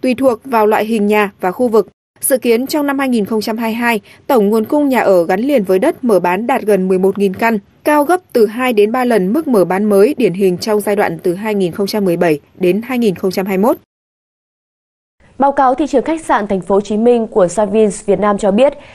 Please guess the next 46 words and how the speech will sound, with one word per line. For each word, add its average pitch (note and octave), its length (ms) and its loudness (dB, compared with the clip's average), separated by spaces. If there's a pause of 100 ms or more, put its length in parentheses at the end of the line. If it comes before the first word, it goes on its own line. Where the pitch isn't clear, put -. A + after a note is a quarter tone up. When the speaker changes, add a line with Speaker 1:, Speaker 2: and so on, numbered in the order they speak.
(140)
Speaker 2:
các D4+ 120 0
khách E4+ 160 0
sạn G#3 300 0
bốn F#3+ 180 2
và A#3+ 100 -2
năm A3+ 200 -2
sao A3 300 2
trên G#3+ 200 -2
địa G3 80 -2
bàn F3+ 200 -2
Thành D#3+ 120 -2
phố D#3+ 140 0
Hồ G3+ 120 0
Chí F3+ 140 -6
Minh G3+ 240 2 (240)
đang B3+ 240 2
có G#3+ 200 0
đà A#3 180 2
phục G3+ 220 -4
hồi F#3+ 180 2
mạnh G#3+ 280 0 (140)
so G#3 280 -2
với F#3+ 160 0
đỉnh F#3+ 240 0
dịch F#3 180 -6
covid A3 320 -4
năm G3 160 -2
ngoái. D#3 260 -4 (1500)
Speaker 1:
Cụ C4 140 2
thể, B3 180 4
quý A3 180 -2
ba C#4+ 180 0
vừa B3+ 140 2
qua, A#3+ 320 0
giá A3 220 -2
phòng A#3 280 -4
bình G3 220 0
quân C4 200 0
ở F3 120 0
phân G#3+ 220 -2
khúc D#4+ 260 -2
từ F#3+ 140 2
bốn F#3 280 0
đến G#3 200 2
năm C4 160 -4
sao C4 300 -2